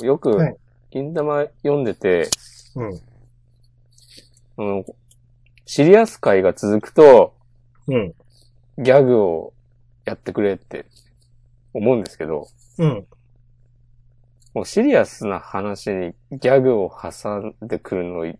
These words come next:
Speaker 1: 一番めんどくせえなと思って。
Speaker 2: うん。
Speaker 1: 今そんな感じなんですよ。
Speaker 2: 僕の、僕の、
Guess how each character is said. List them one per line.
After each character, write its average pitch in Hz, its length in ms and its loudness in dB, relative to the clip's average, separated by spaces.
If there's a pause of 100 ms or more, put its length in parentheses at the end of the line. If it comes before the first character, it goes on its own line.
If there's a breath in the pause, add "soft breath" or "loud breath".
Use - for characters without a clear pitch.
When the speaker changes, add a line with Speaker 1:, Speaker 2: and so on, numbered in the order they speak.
(100)
Speaker 1:
一 - 260 -16
番 175 280 -4
め 156 80 -2
ん 143 40 -2
ど 147 100 -2
く - 60 -20
せ - 100 -2
え - 20 -2
な 78 120 -8
と - 100 -12
思 76 80 -8
っ 78 40 -14
て。 - 120 -20 (1040)
Speaker 2:
う 160 120 4
ん。 131 280 0 (140)
Speaker 1:
今 143 200 6
そ 185 100 2
ん 131 40 2
な 131 80 4
感 131 100 2
じ - 60 2
な 117 80 0
ん - 20 -2
で 85 60 -10
す - 80 -10
よ。 69 160 -8 (300)
Speaker 2:
僕 170 260 0
の、 185 180 0
僕 180 60 -2
の、 - 0 -